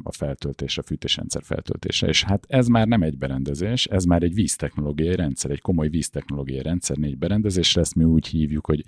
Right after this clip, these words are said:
ez a B V T Water Home. Na most, ö, ez, ez rendben van, viszont a fogyasztónak azt kellett megértenie, hogy ahhoz, hogy ezek a rendszerek jól működjenek, ezek a berendezések jól működjenek, és ez a rendszer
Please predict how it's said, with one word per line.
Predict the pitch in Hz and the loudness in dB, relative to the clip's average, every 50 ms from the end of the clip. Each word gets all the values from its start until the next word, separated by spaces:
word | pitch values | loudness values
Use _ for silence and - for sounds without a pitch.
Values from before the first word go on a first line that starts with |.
| - - - | -14 -20 -2
ez | - 87 87 78 | 2 2 2 2
a | 78 | 2
B | 69 78 | 4 4
V | 80 78 73 71 69 - | 4 6 6 4 0 2
T | - | 4
Water | 78 73 69 76 73 71 - - 76 76 | 2 4 6 4 2 4 4 2 2 2
Home. | - - 80 76 67 67 67 62 - - _ _ _ _ _ _ _ _ _ _ - - - - - _ _ _ | 4 4 4 4 4 2 -2 -4 -6 -10 _ _ _ _ _ _ _ _ _ _ -20 -20 -20 -20 -20 _ _ _
Na | - 104 117 | 2 2 4
most, | 117 117 113 - - - | 4 4 4 2 4 4
ö, | 117 117 117 113 113 117 104 - - - - - - - - _ _ _ _ _ | 4 6 6 6 6 4 2 0 -8 -16 -18 -20 -20 -20 -20 _ _ _ _ _
ez, | - 120 107 101 101 - - - - - | 2 4 4 4 4 0 0 -2 -6 -10
ez | - - 101 98 | -2 2 4 6
rendben | 92 82 76 67 65 67 65 64 | 6 4 4 2 -2 -4 -6 -4
van, | 65 76 104 131 156 156 156 | 0 2 4 4 4 2 0
viszont | 87 90 - - 82 87 80 - | 0 0 2 2 2 2 2 0
a | - | 2
fogyasztónak | - 131 90 76 - - 82 78 76 - | 2 4 4 4 2 2 -2 -2 -2 -2
azt | 85 85 - | -4 -4 -4
kellett | - - - 80 73 67 65 71 - - | -2 0 0 2 2 0 -2 -4 -4 -4
megértenie, | 78 73 71 67 67 67 - - - 76 80 90 107 | -4 -4 -2 -2 -4 -4 -4 -4 -4 -2 -2 -2 -2
hogy | 113 104 85 80 | 0 0 2 2
ahhoz, | 87 80 76 - - | 4 2 2 2 2
hogy | - 71 71 76 | 0 0 0 0
ezek | 78 71 78 - - | -2 -2 -2 -2 0
a | 78 | 0
rendszerek | 78 82 85 80 - - 82 78 - - | 2 2 0 0 0 -2 -2 -2 -2 4
jól | - 120 117 87 69 | 6 6 6 6 4
működjenek, | 65 67 65 - _ - 67 - 76 80 82 | 0 -2 -4 -6 _ -10 -6 -4 -4 -4 -4
ezek | - 78 78 | -2 -2 0
a | 76 | 2
berendezések | 82 92 90 80 78 71 76 71 - - - - | 4 4 4 2 2 0 -2 -4 -4 -4 -4 -2
jól | 95 87 76 67 | 0 0 0 0
működjenek, | 69 73 69 - - 71 71 71 69 | -2 -4 -4 -4 -6 -6 -6 -8 -6
és | - - | -6 -4
ez | 80 | -4
a | 78 | -2
rendszer | 78 80 78 71 - - 73 64 - | -2 -2 -4 -4 -4 -6 -6 -6 -6